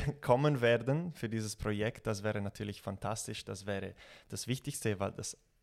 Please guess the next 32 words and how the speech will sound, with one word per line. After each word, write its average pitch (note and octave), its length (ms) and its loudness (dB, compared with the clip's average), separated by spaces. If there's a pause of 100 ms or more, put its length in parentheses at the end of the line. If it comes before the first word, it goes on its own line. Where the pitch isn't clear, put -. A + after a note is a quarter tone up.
(120)
Ganze G#2+ 340 2
macht G2+ 380 -2
Sinn, G#2 340 0 (460)
wenn G2 460 0 (360)
das - 180 -6
Publikum G#2 520 -4
kommt G#2 360 -2
und G2 180 -4
das F#2+ 200 -6
genießt. G#2+ 440 -2
Also G#2 180 -8
auf - 100 -12
jeden A2 220 0
Fall, B2 300 -2
ich A2 140 -8
erwarte G#2+ 640 2 (680)
viele G#2+ 300 0
Personen G#2+ 500 -2
im A2 80 -2
Publikum. D#3+ 540 -6 (680)
Ich C3+ 180 -2
erwarte A#2+ 720 2 (140)
auch, C3 380 6 (220)
<laughs> C3 240 -2
ich - 180 -8
hoffe, C3+ 600 2
sollte A2+ 400 2
ich - 220 -6
eigentlich G#2+ 420 -2
sagen, A2 380 -2 (600)
dass, A2 600 2
ähm, G2 640 0